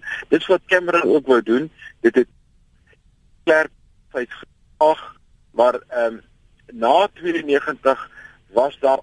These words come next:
altyd hierdie groot vraagstuk, was dit nou rarig wat Suid-Afrikaners wou gehad het? En sou hulle weer so gestem het as hulle geweet het hoe die nuwe Suid-Afrika gelyk het?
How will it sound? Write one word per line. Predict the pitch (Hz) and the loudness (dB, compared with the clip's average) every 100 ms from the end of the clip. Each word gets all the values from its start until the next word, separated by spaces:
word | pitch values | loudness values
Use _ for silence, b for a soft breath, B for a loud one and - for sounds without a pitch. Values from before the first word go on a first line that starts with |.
| - | -2
altyd | 160 175 - 156 147 | -4 -2 -2 -4 -4
hierdie | 117 117 127 127 113 - | -6 0 2 4 2 -4
groot | - - - 175 165 - | -16 -4 4 6 6 2
vraagstuk, | - - 123 123 - 120 92 | -6 0 2 0 -6 -10 0
was | 113 143 | 0 0
dit | - 135 | -2 -4
nou | - 117 117 - B B B - | 2 2 2 -2 B B B -6
rarig | 95 117 123 123 117 - | 0 2 2 0 -2 -4
wat | 98 104 107 _ | -6 -6 -6 _
Suid-Afrikaners | 131 104 104 107 - 117 117 113 - | -10 -8 -8 -6 -2 0 0 -4 -2
wou | 104 | -2
gehad | - 95 92 101 | 0 2 2 0
het? | - - | -4 -4
En | 135 131 | -2 -2
sou | - 208 226 214 | -2 0 2 0
hulle | 180 160 110 | 0 0 0
weer | 143 214 220 | 2 2 2
so | - 175 | 0 0
gestem | - 143 - 190 151 | 0 -8 2 2 2
het | 131 _ B B B _ | -2 _ B B B _
as | - 156 | 0 0
hulle | 165 156 | 0 -2
geweet | - 127 135 185 | -2 -2 2 2
het | 165 127 | 0 -2
hoe | 123 | 0
die | 135 143 | 0 2
nuwe | 135 143 147 | 2 4 2
Suid-Afrika | - 139 95 127 131 120 123 | 0 -2 0 0 -2 -2 0
gelyk | 131 117 143 | 2 2 2
het? | 113 | -2